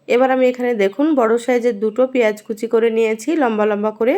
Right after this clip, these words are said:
দিয়ে দিলাম। এবার আমি এখানে দিয়ে দিচ্ছি তিনটে কাঁচামরিচ কুচি। আপনারা যেমন ঝাল খেতে পছন্দ করেন সেইভাবে করে এখানে কাঁচামরিচ আপনারা দিয়ে দেবেন। এবার হাত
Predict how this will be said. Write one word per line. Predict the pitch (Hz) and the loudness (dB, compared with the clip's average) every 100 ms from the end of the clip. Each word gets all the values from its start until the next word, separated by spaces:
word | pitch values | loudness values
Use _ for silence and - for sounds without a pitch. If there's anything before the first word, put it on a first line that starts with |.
| 330 | 2
দিয়ে | 240 214 | 2 0
দিলাম। | 208 220 370 - _ _ _ _ _ _ _ _ _ _ 240 | 0 -2 -4 -8 _ _ _ _ _ _ _ _ _ _ -4
এবার | 269 | 0
আমি | 277 269 | 2 2
এখানে | 240 262 262 | 0 0 0
দিয়ে | 233 233 | 0 -2
দিচ্ছি | 226 277 | -2 -6
তিনটে | 277 302 - 240 | -4 -2 -2 -2
কাঁচামরিচ | 226 226 226 233 247 | -4 -2 -2 -2 -4
কুচি। | - 214 208 277 427 - _ _ _ _ _ - | -6 -8 -2 -4 -4 -10 _ _ _ _ _ -6
আপনারা | 247 277 277 285 | -4 0 0 2
যেমন | 247 254 269 | 0 2 0
ঝাল | 247 233 233 | 2 0 0
খেতে | 240 269 | -2 -2
পছন্দ | 254 226 240 233 | -4 -4 -2 -2
করেন | 226 226 269 | -2 0 0
সেইভাবে | 285 247 226 233 247 | 2 2 2 0 0
করে | 240 226 | 0 -2
এখানে | 220 240 269 | -2 -4 -2
কাঁচামরিচ | 240 226 214 214 220 | -4 -4 -4 -4 -4
আপনারা | 226 214 214 247 | -4 -4 -4 -4
দিয়ে | 226 220 | -2 0
দেবেন। | 196 196 240 415 - _ _ _ _ _ _ _ _ _ _ _ _ - | -2 -2 -4 -4 -10 _ _ _ _ _ _ _ _ _ _ _ _ -6
এবার | 240 269 | 0 0
হাত | 226 233 | 0 -2